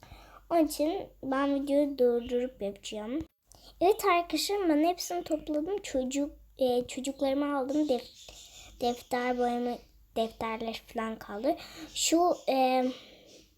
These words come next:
büyük olanlar boyama defteri. Şu hem okuma hem boyama defteri. Şunların ikisi de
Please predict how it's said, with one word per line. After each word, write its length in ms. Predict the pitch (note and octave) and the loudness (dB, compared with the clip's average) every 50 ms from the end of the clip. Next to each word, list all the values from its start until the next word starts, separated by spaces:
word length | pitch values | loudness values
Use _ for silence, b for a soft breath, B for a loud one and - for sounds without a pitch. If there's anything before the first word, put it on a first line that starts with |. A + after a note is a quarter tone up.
| _ _ b b b b b b _ - | _ _ b b b b b b _ -6
büyük 440 | B3 B3 C#4+ D#4 D#4+ E4+ E4 - D#4 | 2 6 6 8 8 6 4 6 6
olanlar 580 | C4+ C4 A#3+ A#3 A#3+ B3+ C4+ C#4+ E4 A4 - D#4 | 6 6 6 2 -2 -2 -2 0 0 0 2 2
boyama 360 | B3 A#3 A#3+ B3 B3+ C4 B3 | 2 2 2 0 -2 -2 -2
defteri. 440 | G#3 F#3 - - - - E3 - - - - _ _ _ B B B B B B B | -4 -8 -8 -12 -16 -14 -14 -12 -12 -14 -16 _ _ _ B B B B B B B
Şu 260 | B - - - E4 | B -2 2 6 6
hem 520 | F4 F4+ - - - D4+ E4+ G#4 G#4 D#4+ D4+ | 6 6 4 0 2 4 4 4 4 4 2
okuma 320 | C4+ C4+ - B3+ B3+ C4 C#4+ C#4+ - | 2 0 -2 -4 -2 -2 -2 -4 -6
hem 180 | - A#3 A#3+ A3+ | -6 -4 -4 -2
boyama 440 | A3 A3 G#3+ G3+ G3 G3 G3 G3+ G3 | -2 -2 -4 -4 -6 -8 -8 -8 -10
defteri. 420 | D3+ - - _ - - - - - B B B B B | -12 -14 -16 _ -18 -18 -18 -18 -20 B B B B B
Şunların 400 | B - - C#4 D4 D4+ D4 C#4+ | B -4 0 2 4 4 4 4
ikisi 320 | C#4+ C#4+ - - - C#4+ C4+ | 2 0 -2 -6 -12 -10 -10
de 80 | B3 | -10